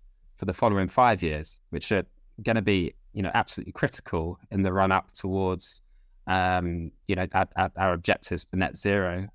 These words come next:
um, and reducing carbon in particular. Um, so yeah, it's, uh, it's a real shame to see, see that this has happened. It, to, it does feel like, um, money down the back of the sofa. When you look at the transport budget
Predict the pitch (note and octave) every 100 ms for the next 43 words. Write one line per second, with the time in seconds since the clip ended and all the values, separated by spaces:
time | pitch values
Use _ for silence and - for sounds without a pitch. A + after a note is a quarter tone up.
0 | - F2+ F2 E2+ G2 F2 F#2 E2+ F2 -
1 | F#2+ E2+ E2+ E2 - - - F2 E2+ -
2 | - - _ - F2+ F2+ F2+ E2+ - -
3 | - B2 G2 - - _ - A#2+ G#2+ -
4 | A2 - - C3 A#2+ A2+ _ _ - _
5 | _ - - A#2 D3+ C3+ - C#3+ G#2+ C#3
6 | - A#2 - A2 G2 - - A2 D2+ E2
7 | F#2 - F#2+ A#2+ C#3+ - - - _ _
8 | - - A#2 - _ _ - - C3+ A2+
9 | - C3+ A#2+ C#3 - C#3+ B2 A2+ F#2+ -
10 | _ _ _ - C3 G#2 G2+ F#2+ F#2+ -
11 | _ - G#2+ A#2 A#2 A2 G#2 F#2+ G2 -
12 | - G#2+ G#2 D3 D#3+ _ _ _ - -
13 | G#2+ G#2 G#2+ - - G#2 G2+ - _ -
14 | - C3 A#2 - - B2+ B2 D3+